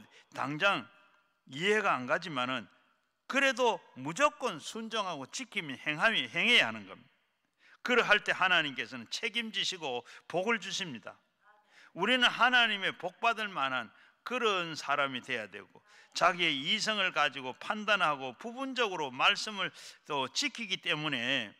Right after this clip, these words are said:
하나님께서 우-, 우리에게 주는 그 복을 다 받지를 못하는 거예요. 우리는 말씀에 가감하지 말고 전적으로 순종할 때 하나님께서 그 복이 임하는 줄로 믿습니다. 그래서 우리는 말씀을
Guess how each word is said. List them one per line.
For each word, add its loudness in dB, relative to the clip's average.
하나님께서 0
우-, -12
우리에게 -4
주는 -10
그 -10
복을 -8
다 -10
받지를 -12
못하는 -6
거예요. -20
우리는 4
말씀에 4
가감하지 0
말고 -2
전적으로 0
순종할 2
때 -6
하나님께서 0
그 -8
복이 -4
임하는 0
줄로 -2
믿습니다. -6
그래서 2
우리는 -4
말씀을 -4